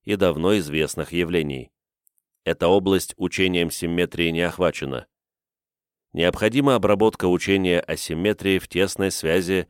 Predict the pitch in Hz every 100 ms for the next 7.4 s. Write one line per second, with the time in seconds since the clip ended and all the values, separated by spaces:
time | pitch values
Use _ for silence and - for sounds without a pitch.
0 | _ - 90 95 92 85 78 76 76 78
1 | 82 82 67 64 - _ _ _ _ _
2 | 82 - 85 98 104 101 76 - - _
3 | _ 87 87 92 85 82 78 - 80 85
4 | 80 76 69 71 73 95 - 95 85 _
5 | _ _ _ 82 78 120 135 - 104 95
6 | 101 - - - 78 73 73 85 87 -
7 | 71 65 64 58